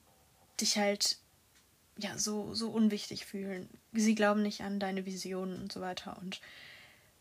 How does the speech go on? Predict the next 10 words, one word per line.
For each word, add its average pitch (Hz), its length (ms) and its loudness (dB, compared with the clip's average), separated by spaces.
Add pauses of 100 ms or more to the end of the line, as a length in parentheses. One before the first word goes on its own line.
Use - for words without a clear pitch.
(260)
das 214 260 4
ist 233 160 -2
das, 226 180 0
was 214 140 0
wir 214 60 2
Menschen 202 340 -2
brauchen. 190 460 -4 (120)
Wir 220 100 -6
brauchen 220 400 0
Support 220 760 -2